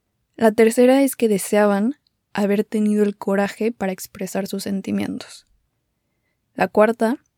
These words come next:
deseaban haber seguido en contacto con sus amigos. Y la quinta es que deseaban haberse dejado ser más felices.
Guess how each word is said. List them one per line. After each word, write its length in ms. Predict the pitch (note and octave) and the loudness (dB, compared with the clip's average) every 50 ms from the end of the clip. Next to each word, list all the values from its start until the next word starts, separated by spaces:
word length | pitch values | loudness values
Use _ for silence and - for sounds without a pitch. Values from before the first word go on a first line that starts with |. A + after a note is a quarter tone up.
| _ _ _ _ _ _ _ _ _ | _ _ _ _ _ _ _ _ _
deseaban 720 | - A3 G3+ F#3+ - - A3+ A3+ A3+ A3+ A3 A3+ A#3+ B3+ - | -4 -4 -4 -4 -2 2 2 4 4 4 4 4 2 2 0
haber 280 | - G3 F#3+ G3 G3 - | -2 -2 -2 -2 -4 -4
seguido 420 | - G#3+ G#3 G#3 G#3+ A3 A3 A3+ | -4 -2 0 2 2 4 4 4
en 80 | A#3 A#3 | 4 2
contacto 580 | G#3+ G3 G3 F#3 F#3+ F#3+ - _ - G3+ G3+ | 0 -2 -2 -2 -4 -6 -6 _ -6 -6 -6
con 200 | G#3 - G3 F#3+ | -4 -4 -4 -6
sus 180 | - - - - | -6 -6 -8 -8
amigos. 500 | F#3 F#3 - - - - - - - _ _ _ _ _ _ _ _ _ _ _ _ _ _ _ _ _ _ _ _ _ _ _ _ _ | -8 -6 -8 -8 -10 -12 -14 -18 -18 _ _ _ _ _ _ _ _ _ _ _ _ _ _ _ _ _ _ _ _ _ _ _ _ _
Y 120 | - G#3+ | -4 0
la 120 | G#3 G#3 G#3+ | 0 0 2
quinta 440 | A3 B3 B3+ B3+ B3+ C4 C4+ D4 - | 2 4 4 4 4 4 2 0 0
es 140 | - A#3+ - | -2 -4 -4
que 140 | - - C4 | -4 -2 -2
deseaban 500 | B3+ A#3+ - - - A#3+ B3 C4 C#4+ C4+ | -2 -2 0 0 2 4 4 6 6 6
haberse 400 | A#3 G3+ F#3+ F#3+ G3+ - A#3 A3 | 6 4 2 -2 -2 -4 -4 -4
dejado 460 | G3+ F#3+ - - - G3 G3+ G#3 G#3 | -4 -6 -6 -4 -4 -2 -2 -2 -4
ser 260 | - - G3+ G3+ G3+ | -6 -4 -2 0 0
más 320 | G3+ G3+ G3+ G#3+ A3+ - - | 2 2 2 0 -2 -4 -6
felices. 640 | - G#3+ G3 F#3+ F3 F3+ - - - - - - | -4 -4 -4 -2 -4 -6 -8 -12 -16 -20 -20 -20